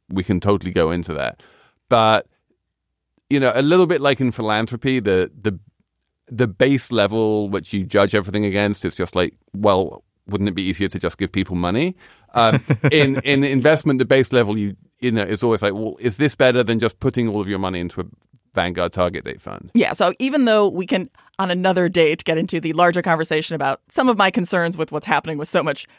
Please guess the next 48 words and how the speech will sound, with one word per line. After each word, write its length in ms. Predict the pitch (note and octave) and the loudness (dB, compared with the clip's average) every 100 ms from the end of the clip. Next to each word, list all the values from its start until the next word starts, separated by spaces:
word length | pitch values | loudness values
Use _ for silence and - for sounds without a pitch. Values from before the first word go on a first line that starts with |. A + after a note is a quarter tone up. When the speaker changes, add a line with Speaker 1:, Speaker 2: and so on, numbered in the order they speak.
| - | -12
Speaker 3:
um, 420 | C#3+ F#2+ - - _ _ _ - | -8 -8 -10 -16 _ _ _ -6
passive 520 | - D3+ - D#3 C#3+ - | 0 2 2 0 -2 -6
activity, 520 | - E4 A3+ D#3+ D#3 | -4 -2 0 0 2
I 80 | F3 | 0
agree 300 | F3 E3 E3+ | 0 0 0
with 120 | A#2+ | -2
you, 80 | - | -8
of 100 | - | -10
course. 260 | C3 - - | -8 -6 -6
For 100 | E3 | -6
the 80 | E3+ | 0
vast 320 | F3+ F#3 - | 2 2 0
majority 380 | F3 E3 D#3 D3 | 0 0 0 -2
of 60 | |
investors, 680 | D3 C3+ C3+ C#3 B2 - - _ _ | -4 -4 -4 -6 -6 -8 -10 _ _
simply 640 | - F3+ D#3+ D#3 D3 C#3 - _ _ _ - | -6 -4 0 0 0 -4 -10 _ _ _ -2
investing 440 | F#3 E3+ - F3 | 2 2 2 -2
passively 480 | F3 D3+ E3 D3 C#3 | 0 0 -2 -4 -4
and 120 | C#3+ | -2
waiting 360 | E3+ F#3+ F#3+ F#3 | 0 2 2 0
is 160 | D#3 - | -2 -4
going 160 | C#3 | -6
to 80 | - | -6
be 60 | - | -10
the 80 | |
best 180 | - - | -10 -12
thing. 140 | - - - | -14 -16 -16
Speaker 2:
I 80 | G#2+ | -4
wanna 200 | F#2 F#2 | 0 2
Speaker 1:
Um, 40 | F#2 | 0
Speaker 2:
come 140 | G#2 | -2
back 180 | G2 F#2 | -4 -6
for 100 | F#2+ | -8
that 140 | F#2+ | -8
episode. 400 | G2 F#2 G#2+ G2+ | -10 -10 -12 -6
Speaker 1:
Yeah, 260 | A2 F#2+ F#2+ | 0 0 0
come 200 | D3 F3 | 0 2
back 140 | E3+ | 2
for 80 | E3 | 4
that. 160 | D#3 - | 2 2
And 180 | D3+ D#3+ | 2 2
let's 220 | F3 E3 | 2 2
move 160 | F#3 F#3 | 0 0
on 100 | F#3 | 0
to 100 | F#3+ | -2
a 60 | |
numbers 360 | F3+ F#3+ A#3+ B2+ | 0 0 -2 -8
round. 300 | C2 - | -12 -14